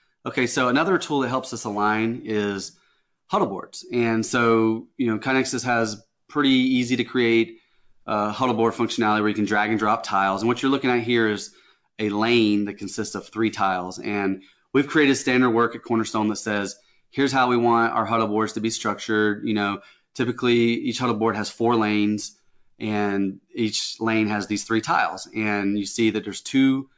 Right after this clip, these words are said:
run charts and one project list that make up a lane. And so we've created leader standard work that says, "First start with the left tile, and we would like to see if you're going to focus on a metric that ties in with our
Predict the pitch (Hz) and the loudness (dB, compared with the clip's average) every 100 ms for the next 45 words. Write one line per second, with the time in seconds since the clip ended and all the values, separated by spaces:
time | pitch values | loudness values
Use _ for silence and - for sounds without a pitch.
0 | _ _ 120 127 127 127 127 123 - 110 | _ _ 0 2 2 2 2 -2 -8 -6
1 | 104 101 110 110 - 117 101 92 - 50 | -4 0 0 0 0 -2 -2 -4 -10 -12
2 | 50 - - _ _ _ _ 107 101 98 | -12 -12 -16 _ _ _ _ -6 -6 -6
3 | 95 95 95 90 85 - _ _ _ _ | -8 -4 -2 -2 -4 -12 _ _ _ _
4 | - 117 117 143 139 190 175 139 - - | -6 -4 2 2 2 4 4 4 -2 -2
5 | 139 135 127 131 123 104 101 110 - 107 | 2 2 2 2 2 2 -4 -6 -4 -2
6 | 101 98 - _ _ _ - - 339 - | -2 -4 -10 _ _ _ -2 2 2 0
7 | 151 147 135 120 107 113 110 117 - - | 2 2 2 -2 0 0 2 -2 -6 -4
8 | 113 107 104 98 - _ _ - 110 107 | 0 2 2 -2 -8 _ _ -6 -2 0
9 | 104 107 110 127 127 113 120 131 - 120 | 0 0 2 2 2 2 0 -2 -4 -8
10 | - 127 120 113 117 110 - 117 120 110 | -4 0 0 0 -2 -6 -8 -2 0 -2
11 | - - 117 113 113 110 107 107 - - | -4 -4 -4 -2 -2 0 0 -2 -6 -8
12 | 107 - 107 104 104 101 104 98 | -8 -2 -2 -2 -4 -2 -2 -4